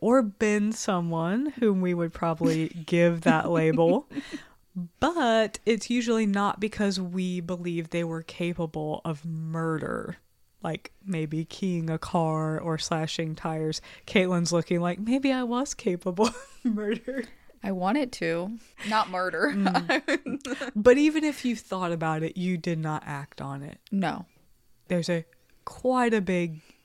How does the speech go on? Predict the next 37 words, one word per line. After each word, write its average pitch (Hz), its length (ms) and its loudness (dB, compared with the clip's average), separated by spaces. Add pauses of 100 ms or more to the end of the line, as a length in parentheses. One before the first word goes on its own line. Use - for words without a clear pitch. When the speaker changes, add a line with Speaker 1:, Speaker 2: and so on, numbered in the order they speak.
(100)
Speaker 1:
chasm 151 760 -2
you 156 140 0
have 151 240 0
to 160 80 -2
cross 151 440 -2
between 151 560 -6
point 160 360 0
A 151 180 -2
to 151 140 -4
point 165 320 -2
Speaker 2:
Yeah, 165 100 4
Speaker 1:
B. 160 60 4
Speaker 2:
I 165 160 2
did 180 180 -2
not 202 240 0
jump 170 320 -4
that. 160 400 -2
Speaker 1:
No. 170 540 -4 (240)
But 175 400 -4
today 208 240 0
we're 254 160 -8
gonna 247 200 0
be 220 140 0
talking 196 320 -2
about 180 280 -2
somebody, 175 520 -4 (420)
uh, 180 220 0
that 175 280 0 (120)
not 180 400 -2
just 165 220 -6
jumped 156 380 -4
that, 151 140 0
I 151 100 -2
feel 165 180 -6
like 156 180 -4
they 151 160 0
launched 151 960 -4